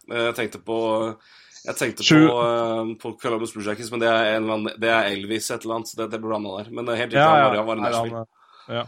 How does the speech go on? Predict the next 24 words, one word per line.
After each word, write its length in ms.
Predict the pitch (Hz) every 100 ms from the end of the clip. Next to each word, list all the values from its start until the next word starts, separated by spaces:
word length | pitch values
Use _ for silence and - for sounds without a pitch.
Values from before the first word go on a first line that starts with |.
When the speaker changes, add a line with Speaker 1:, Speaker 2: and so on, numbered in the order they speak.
| - _ _ _ _ _
Speaker 1:
Eh, 840 | 117 113 113 113 113 113 113 113 113 113 110
nei, 180 | 135 165 165 151
så 380 | - 156 147 143
da 60 |
har 120 | 135 139
det 60 |
funnet, 220 | 139 127 -
<laughs> 40 |
funnet 260 | 180 147 135
seg 260 | 139 131 135
en, 120 | 127
det 60 |
har 80 | 165
i 40 | 185
hvert 80 | 185
fall 120 | 196
funnet 160 | 160 143
seg 80 | 165
en 120 | 147
annen 260 | 127 131 139
enn 300 | 143 139 135
en 140 | 139 127
juniorback, 460 | 131 175 202 -
nei, 180 | 165